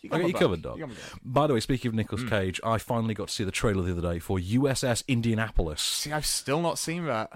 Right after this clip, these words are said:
Speaker 2: Well, <sighs> this is the thing, because it's the, it's the monologue from Jaws turned into a movie. How awesome's that?
Speaker 1: I mean, I've always wanted to see that.
Speaker 2: Yeah.
Speaker 1: And who better to make a movie than Nick Cage?
Speaker 2: And Mario Van Peebles directing.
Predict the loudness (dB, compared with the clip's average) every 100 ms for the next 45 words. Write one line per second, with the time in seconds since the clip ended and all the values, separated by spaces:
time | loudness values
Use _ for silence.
0 | -18 -8 -2 2 2 -2 -6 -6 -6 -4
1 | -4 -2 -4 0 2 2 -2 -4 -4 -2
2 | -2 -2 -4 -4 -4 0 2 2 2 0
3 | -2 0 2 2 2 0 -4 -10 -2 2
4 | 4 4 4 6 6 6 4 4 2 0
5 | 2 2 0 -4 -2 0 0 0 0 2
6 | 4 2 0 -6 -8 -8 -6 -8 _ -6
7 | -2 2 2 4 2 0 -6 -6 -6 -6
8 | -4 -4 -6 -6 -6 -4 -6 -10 -12 -14
9 | -14 -2 2 2 2 2 4 6 4 2
10 | -2 -2 -4 -2 -2 -2 -4 -12